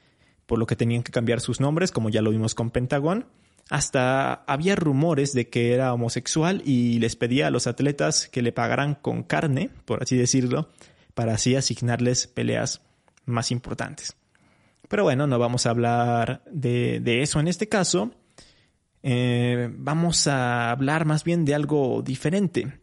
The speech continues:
y que se dio a conocer muy, muy recientemente. Y es que el luchador Kung Fu Junior, quien formó parte de las filas de la triple A,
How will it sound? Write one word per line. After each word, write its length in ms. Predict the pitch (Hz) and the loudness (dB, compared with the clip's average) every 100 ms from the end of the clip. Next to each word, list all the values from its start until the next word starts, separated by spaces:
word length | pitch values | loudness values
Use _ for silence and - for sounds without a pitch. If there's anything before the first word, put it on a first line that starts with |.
| - | -14
y 80 | |
que 140 | - 165 | -4 -2
se 100 | 131 | 2
dio 140 | 143 | 0
a 40 | 160 | 0
conocer 560 | 180 147 175 196 - _ _ | 0 2 0 0 -4 _ _
muy, 640 | - 165 185 208 226 226 196 | -4 0 2 2 4 4 2
muy 280 | 143 160 | 2 2
recientemente. 840 | 160 139 127 104 135 160 147 110 127 - - _ _ _ _ | 2 0 -2 -2 -2 -2 -2 -2 -6 -10 -20 _ _ _ _
Y 80 | 135 | -2
es 140 | 165 - | 0 2
que 160 | 190 | 2
el 80 | 156 | 4
luchador 480 | 135 143 135 156 151 | 2 2 2 2 0
Kung 220 | 156 156 | 0 0
Fu 180 | - 120 | 0 0
Junior, 420 | 127 131 120 165 - _ _ _ _ _ _ - | 2 0 0 -2 -6 _ _ _ _ _ _ -4
quien 180 | 123 113 | -2 0
formó 400 | 120 120 127 - | 0 2 0 0
parte 260 | 143 131 | -2 0
de 100 | 127 | 2
las 160 | 123 - | 0 0
filas 220 | 127 120 | 0 2
de 80 | 117 | 0
la 120 | 113 | 0
triple 320 | 123 127 127 | -2 0 2
A, 220 | 139 165 | 0 -2